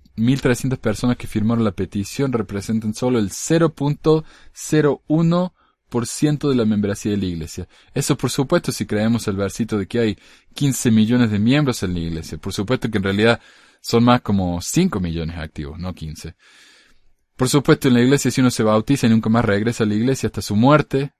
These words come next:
sigue siendo contado como miembro, a menos que uno re-, eh, renuncie o lo excomul-, excomulguen,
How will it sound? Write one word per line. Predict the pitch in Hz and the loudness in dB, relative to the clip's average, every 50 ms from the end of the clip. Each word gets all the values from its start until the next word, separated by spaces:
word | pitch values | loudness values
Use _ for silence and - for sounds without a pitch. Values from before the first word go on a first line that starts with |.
| _ - | _ -8
sigue | - - 165 151 147 | 0 2 4 4 4
siendo | - - 147 139 131 | 2 2 0 0 0
contado | - 120 117 123 127 170 180 208 190 | 0 0 0 2 4 4 4 4 4
como | - - 113 110 101 | 2 2 2 2 2
miembro, | 101 98 92 90 87 98 104 117 - _ _ _ _ _ _ - | 2 2 0 -2 -2 -2 -4 -6 -6 _ _ _ _ _ _ -4
a | 101 | -2
menos | 107 117 113 110 | 0 0 0 0
que | - - 113 | 2 2 2
uno | 117 110 101 | 2 2 2
re-, | 95 92 95 - | 0 -2 -4 -4
eh, | - 92 92 87 85 80 78 76 73 - 85 - _ | -4 -6 -8 -6 -6 -6 -8 -8 -10 -12 -16 -20 _
renuncie | 92 90 92 92 95 104 107 117 113 - 113 107 | -16 -8 -6 -2 0 0 0 0 0 0 -2 0
o | 98 92 92 95 | 0 0 0 -2
lo | 92 90 87 85 85 82 82 | -2 -2 -4 -4 -4 -6 -8
excomul-, | 82 - - 90 95 110 120 127 - - | -10 -8 -6 -4 -2 -2 -2 -2 -4 -8
excomulguen, | - 85 - - 101 110 151 160 123 127 156 156 | -12 -12 -8 -6 -2 -2 0 0 0 0 -2 -2